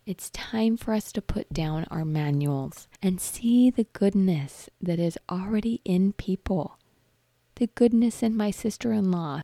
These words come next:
who chose to watch my child for a full week so that I could go on a trip with my husband. I was so grateful for her, even though she fed my child things that I probably wouldn't have chosen.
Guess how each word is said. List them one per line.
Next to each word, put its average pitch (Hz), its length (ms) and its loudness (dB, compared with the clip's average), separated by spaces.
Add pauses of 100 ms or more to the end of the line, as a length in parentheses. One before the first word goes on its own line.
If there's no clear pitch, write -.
(100)
who 190 100 2
chose 220 480 2
to 226 100 2
watch 208 340 0
my 196 140 2
child 175 580 -2
for 170 220 -2
a 160 100 0
full 220 640 8
week 226 360 2
so 202 160 -4
that 190 260 -2
I 190 240 -6
could 220 160 0
go 202 220 2
on 208 160 2
a 185 80 2
trip - 320 -6
with 208 160 -2
my 180 140 2
husband. 165 760 0 (460)
I 240 40 -4
was 240 140 2
so 277 380 -2
grateful 247 500 0
for 160 200 0
her, 151 460 0 (880)
even 247 300 2
though 254 160 4
she 240 220 0
fed 214 340 -2
my 190 220 2
child 151 480 -4
things 151 300 -2
that - 220 -4
I 240 200 -4
probably 269 400 2
wouldn't 214 340 4
have 202 160 4
chosen. - 460 -2